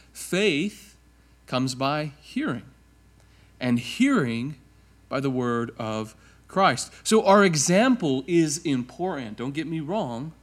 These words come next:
but ultimately it's the spoken word of the gospel that is the clincher. That's what ultimately brings someone to faith. Now, you read Acts and you find that it emphasizes the church's unique way of life.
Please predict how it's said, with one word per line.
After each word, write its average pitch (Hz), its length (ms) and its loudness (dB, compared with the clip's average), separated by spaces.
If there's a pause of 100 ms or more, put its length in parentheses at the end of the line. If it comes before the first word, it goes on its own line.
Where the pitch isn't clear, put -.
(440)
but 156 220 2
ultimately 185 760 2
it's 151 240 0
the 160 160 2
spoken 208 720 0
word 170 460 0
of 127 160 -6
the 127 80 -4
gospel 131 800 -6 (260)
that 135 140 -2
is 127 180 0
the 135 100 -4
clincher. 139 540 -8 (580)
That's 160 540 0
what 170 140 -2
ultimately 160 540 -4
brings 135 360 -2
someone 113 380 -6
to 131 120 -10
faith. - 560 -8 (720)
Now, 190 60 2
you 190 160 6
read 294 240 4
Acts 156 320 2
and 151 140 0
you 143 80 2
find 185 400 2
that 139 100 4
it 143 180 0
emphasizes 131 960 0
the 127 120 -8
church's 131 580 -4
unique 131 420 0
way 123 220 -4
of 113 200 -6
life. 107 540 -12